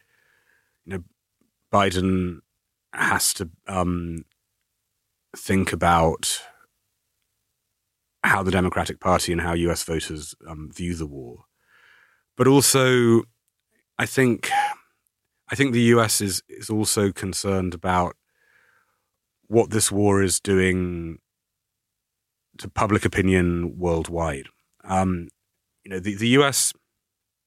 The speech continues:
is, if you zoom out, involved in a, a very long-term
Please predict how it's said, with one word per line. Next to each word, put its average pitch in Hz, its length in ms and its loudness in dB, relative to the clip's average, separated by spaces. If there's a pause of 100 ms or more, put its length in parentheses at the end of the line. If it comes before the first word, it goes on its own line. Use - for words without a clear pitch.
(580)
is, 92 640 0 (1700)
if - 180 -14
you 95 80 -8
zoom 113 300 4
out, 101 480 -2
involved 95 500 -2
in 95 100 -14
a, 85 460 -4 (520)
a - 100 -20
very 104 320 0
long-term 85 800 -4